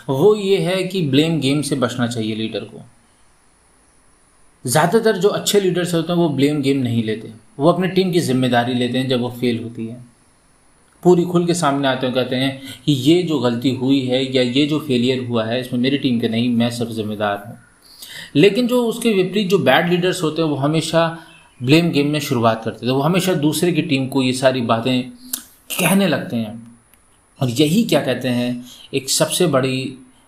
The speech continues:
वजह बनती है कि टीम में एक अच्छा कोऑर्डिनेशन और कोऑपरेशन नहीं रहता।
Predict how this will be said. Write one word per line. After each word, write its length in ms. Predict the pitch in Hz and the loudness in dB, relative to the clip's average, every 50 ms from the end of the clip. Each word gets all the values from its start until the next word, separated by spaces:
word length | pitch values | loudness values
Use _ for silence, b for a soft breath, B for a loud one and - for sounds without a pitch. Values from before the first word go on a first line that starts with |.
| _ - | _ -6
वजह 300 | 123 120 143 143 170 180 | 0 2 4 4 4 2
बनती 340 | 170 143 131 123 - 123 123 | 2 0 -2 -4 -2 -2 -2
है 80 | 127 131 | -2 -2
कि 120 | 131 143 | -2 -4
टीम 320 | 131 - - 156 160 175 175 | -6 -4 -2 0 2 2 2
में 120 | 165 160 | 2 0
एक 120 | 151 - | 0 0
अच्छा 220 | 131 - - - 135 | -2 -4 -4 -6 -6
कोऑर्डिनेशन 580 | 113 - 120 117 127 120 123 123 117 120 131 | -2 0 0 0 0 0 -2 -2 -2 -4 -6
और 260 | 131 71 92 - - - | -4 -4 -6 -6 -8 -4
कोऑपरेशन 460 | - 120 117 120 123 120 117 - 143 143 | -2 -2 -2 0 -2 -4 -4 -4 -6 -8
नहीं 440 | 139 131 120 117 117 110 123 120 | -6 -4 -2 -2 -2 -2 -2 -4
रहता। 360 | 113 107 110 117 - - - | -4 -4 -8 -10 -12 -12 -14